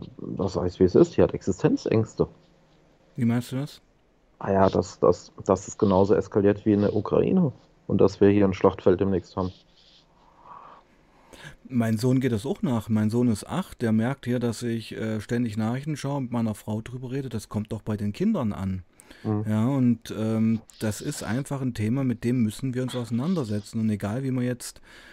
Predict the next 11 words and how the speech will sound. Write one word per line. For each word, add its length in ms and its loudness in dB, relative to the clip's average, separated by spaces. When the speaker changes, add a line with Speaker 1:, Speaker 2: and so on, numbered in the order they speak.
Speaker 2:
ähm, 340 0
politisch 360 -2
das 140 -8
bewertet, 640 -6
hier 280 -4
wurde 280 -4
ein 200 -4
souveränes 600 -4
Land 220 -4
angegriffen. 640 -4
Mit 200 -2